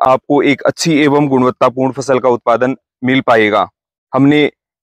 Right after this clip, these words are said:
समर प्लोइंग से संबंधित वैज्ञानिक तथ्यों को तो जान लिया, पर हमारे किसान भाई से भी जान लेते हैं कि वास्तव में जो वैज्ञानिक कारण है और किसानों की जो सोच है, किसान जिस तथ्य को लेकर खे-,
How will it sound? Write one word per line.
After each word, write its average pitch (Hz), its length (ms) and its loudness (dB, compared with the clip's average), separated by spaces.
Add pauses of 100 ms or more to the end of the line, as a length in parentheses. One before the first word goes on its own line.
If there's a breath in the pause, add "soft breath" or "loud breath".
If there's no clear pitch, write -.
(120)
समर 143 220 -2
प्लोइंग 139 320 0
से 147 120 -4
संबंधित 143 640 0
वैज्ञानिक 135 420 -2
तथ्यों 139 340 -4
को 147 100 -2
तो 143 120 0
जान 135 200 0
लिया, 143 280 2
पर 135 540 -2 (220)
हमारे 135 220 0
किसान 135 360 -4
भाई 139 200 2
से 151 140 -2
भी 147 100 0
जान 139 220 0
लेते 139 280 0
हैं 147 220 0 (460)
कि 143 200 0 (260)
वास्तव 135 440 0
में 156 260 0 (380)
जो 131 120 -4
वैज्ञानिक 139 480 0
कारण 143 300 2
है 147 240 0
और 131 200 -2
किसानों 135 380 -4
की 139 100 -8
जो 139 140 -2
सोच 139 420 -2
है, 139 160 2
किसान 135 420 -4
जिस 131 280 -12 (480)
तथ्य 139 260 -2
को 139 120 0
लेकर 131 340 0
खे-, - 140 -10